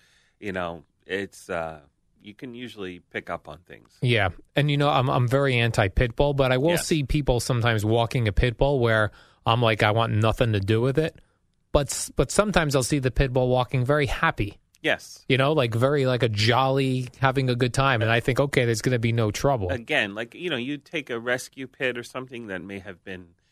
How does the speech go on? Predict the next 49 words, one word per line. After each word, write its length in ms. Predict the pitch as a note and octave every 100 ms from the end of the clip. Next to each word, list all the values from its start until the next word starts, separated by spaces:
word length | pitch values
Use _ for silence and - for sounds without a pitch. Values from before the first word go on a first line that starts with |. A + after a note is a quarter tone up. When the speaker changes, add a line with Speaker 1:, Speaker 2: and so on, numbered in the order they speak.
| _ _
Speaker 1:
you 120 | - F#2+
know, 220 | E2 D2+ _ _
in, 220 | G2 E2+ D#2+ _
in 340 | - F#2 F2+ D#2+ -
a, 180 | F2 -
a 60 | -
fighting 560 | - - F#2+ G#2 B2
dog 480 | A#2+ A2+ A2+ A#2 A#2 - _ _ -
or 460 | G#2 G#2 G2 F2+ -
owned 360 | G#2 G#2+ G#2 -
by, 500 | G2 F#2+ F2+ E2+ D#2+ _
say, 480 | - G#2 F2+ F#2 F2+
someone 600 | - F#2 F#2 F#2 F2+ E2
who 240 | F2+ E2+
is 140 | E2+ -
now 200 | G2 F2+
in 100 | F2
jail 540 | A2+ C3+ B2+ A#2 G#2+
and 100 | G2
Speaker 2:
Right. 200 | D3 B2+
Speaker 1:
went 120 | G2 -
to 80 |
the 100 | F#2+
shelter. 380 | G#2 D#3 C#3+ B2+ - - _ _ -
Okay, 240 | F3+ G3+
you, 180 | C#3+ A#2 -
you 120 | B2+
know, 240 | A#2 G2+ -
that's 240 | - C3 C3
a 40 |
big 220 | A#2+ B2+
chance. 440 | A2+ - G2 E2 -
But 120 | -
if 80 | F#3+
you 120 | G#3+ G#3
got 160 | G#3
a, 120 | C#3 -
a 60 | -
pit 360 | - C3+ -
that 220 | G#2+ F#2+ F2
is 420 | F2+ F2 F2 -
raised 260 | F#2+ F2+ -
by 80 | C2+
the 100 | E2
family 500 | D#3 D#3 C#3 B2 G#2
and 120 | F2+
all 140 | G2
that 160 | F#2+ F#2+
stuff, 400 | - - E2+ -